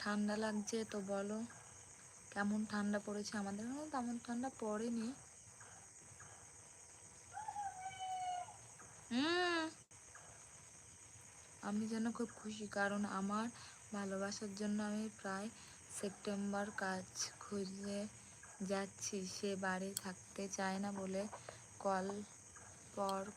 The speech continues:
কল করছি বিভিন্ন কোম্পানি। এই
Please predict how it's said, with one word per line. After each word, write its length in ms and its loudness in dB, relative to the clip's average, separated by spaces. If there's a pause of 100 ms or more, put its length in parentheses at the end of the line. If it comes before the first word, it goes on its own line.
কল 200 0 (140)
করছি 480 -4 (560)
বিভিন্ন 320 2 (160)
কোম্পানি। 580 0 (2000)
এই 80 4